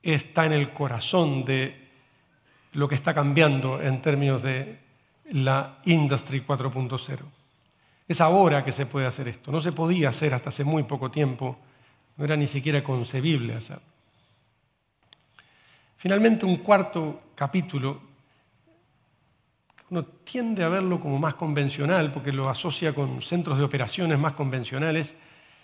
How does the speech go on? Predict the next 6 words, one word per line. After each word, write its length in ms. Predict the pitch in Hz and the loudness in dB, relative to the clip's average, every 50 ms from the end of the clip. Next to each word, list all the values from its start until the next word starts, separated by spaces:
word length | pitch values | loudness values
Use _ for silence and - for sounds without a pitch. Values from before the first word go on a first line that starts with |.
| _ _ _ _ _ _ _ _ _ _ _ _ _ _ _ _ | _ _ _ _ _ _ _ _ _ _ _ _ _ _ _ _
está 220 | - 131 - 160 | -8 -4 -2 -2
muy 240 | 156 175 247 269 240 | 0 0 0 0 0
relacionado 760 | 185 170 156 151 135 - - 151 147 165 165 165 160 156 - | 0 0 2 2 0 0 0 0 2 2 2 2 2 0 -2
con 440 | - 151 147 147 147 147 147 - - _ _ _ _ _ _ _ _ _ _ _ _ _ _ _ | -2 -2 0 0 0 -2 -4 -8 -16 _ _ _ _ _ _ _ _ _ _ _ _ _ _ _
esta 260 | 165 135 139 - 147 | -4 -4 -4 -4 -6
explosión 920 | 131 - - - - 139 135 113 - - 170 170 165 160 160 160 156 - | -6 -6 -10 -10 -6 -6 -6 -4 -4 -2 0 2 2 2 0 -4 -6 -10